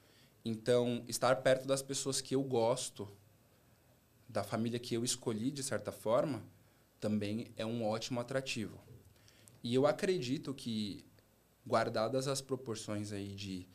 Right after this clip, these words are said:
quem tem uma carreira que permite, quem está em empresas que permitem, a, a movimentação geográfica que aconteceu na pandemia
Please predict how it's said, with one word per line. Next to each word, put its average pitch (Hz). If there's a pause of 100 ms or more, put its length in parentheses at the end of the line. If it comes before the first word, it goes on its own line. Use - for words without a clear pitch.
(440)
quem 107 (240)
tem 107
uma 104
carreira 101
que 101
permite, 104
quem 101
está 101
em 104
empresas 104
que 87
permitem, 95 (800)
a, 104
a 110
movimentação 131
geográfica 110
que 110
aconteceu 104
na 95
pandemia 101